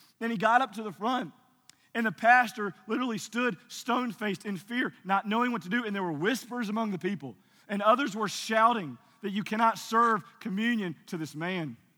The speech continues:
And so there was a very awkward silence. This is a true story. Until finally, one man in the back, a white man, stood up and he walked down the aisle. And he got to the front and he took the cup of communion from the pastor.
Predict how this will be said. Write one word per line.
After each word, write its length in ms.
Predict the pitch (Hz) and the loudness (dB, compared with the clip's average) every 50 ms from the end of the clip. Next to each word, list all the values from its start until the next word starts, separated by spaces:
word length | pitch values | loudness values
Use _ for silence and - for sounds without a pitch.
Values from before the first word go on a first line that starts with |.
| _ _ _ _ _ - | _ _ _ _ _ -8
And 120 | 220 208 | -6 -4
so 80 | 147 208 | -2 -2
there 100 | 214 214 | 0 0
was 120 | 208 170 | -2 -2
a 40 | 185 | 0
very 240 | 170 220 233 240 233 - | 0 2 2 2 2 0
awkward 560 | - 202 220 220 220 - 214 208 202 202 175 - _ | 2 4 4 4 4 2 -2 -4 -2 -2 -4 -6 _
silence. 480 | - - - 196 196 208 202 185 156 - | -10 -2 2 4 6 6 4 2 -2 -6
This 100 | 170 165 | -8 -10
is 40 | 156 | -10
a 60 | 165 | -10
true 200 | - - 214 208 | -8 -8 -8 -8
story. 420 | - - - 190 196 190 170 131 120 _ _ _ _ _ _ _ _ _ _ _ _ _ _ _ _ _ _ | -6 -6 -4 -4 -4 -4 -6 -8 -12 _ _ _ _ _ _ _ _ _ _ _ _ _ _ _ _ _ _
Until 220 | - 196 160 175 175 | -10 -8 -6 -6 -4
finally, 400 | 143 - 208 220 226 214 190 175 | 0 2 2 4 2 2 0 -2
one 320 | 170 156 180 202 214 214 | -2 -2 -2 -2 -2 -2
man 240 | 208 214 208 214 214 | -2 -2 -2 -4 -4
in 60 | 214 | -4
the 60 | 202 | -4
back, 460 | 170 156 185 170 151 139 135 - - _ _ _ _ - | -2 0 0 0 0 -2 -6 -12 -20 _ _ _ _ -10
a 60 | 151 | -6
white 320 | 147 165 185 202 202 196 | 0 2 2 2 2 0
man, 200 | 202 190 185 160 | -4 -6 -6 -6
stood 300 | - - - - 214 202 | -8 -10 -10 -8 -6 -4
up 180 | 208 190 165 - - _ - | -4 -4 -4 -6 -12 _ -8
and 100 | 175 170 | -4 -4
he 60 | 160 | -4
walked 480 | 147 147 175 208 226 226 220 - - - _ - 156 | -2 -2 0 2 2 2 2 -2 -6 -20 _ -12 -8
down 340 | 147 214 247 262 196 190 | -6 -4 -2 -2 -2 -2
the 80 | 175 170 | -2 0
aisle. 460 | 143 160 170 175 175 165 147 120 104 - _ _ _ _ _ _ _ _ _ _ _ _ _ - | 2 4 6 6 6 4 2 -2 -6 -12 _ _ _ _ _ _ _ _ _ _ _ _ _ -6
And 80 | 202 196 | -4 -4
he 60 | 185 | -2
got 300 | 160 190 202 214 220 160 | 2 2 4 4 2 0
to 80 | 220 | -2
the 80 | 214 202 | -6 -4
front 260 | 147 196 220 226 196 - | -2 -2 -2 -2 -2 -4
and 80 | 190 | -6
he 120 | 185 175 156 | -8 -8 -8
took 460 | - - - 240 254 262 220 - - _ _ _ _ | -8 -4 -2 -2 -2 -2 -4 -8 -18 _ _ _ _
the 120 | - 190 170 | -10 -8 -8
cup 320 | - - 233 220 202 - | -2 2 2 2 2 2
of 160 | - 196 151 - | -2 -8 -8 -8
communion 460 | - 185 175 196 202 202 190 175 151 | -8 -6 -4 -4 -4 -2 -4 -4 -6
from 220 | - - 185 185 | -4 -4 -4 -4
the 60 | 175 | -4
pastor. 540 | 147 165 165 170 175 170 - - 143 127 98 | -4 -2 0 0 0 -2 -4 -8 -12 -14 -14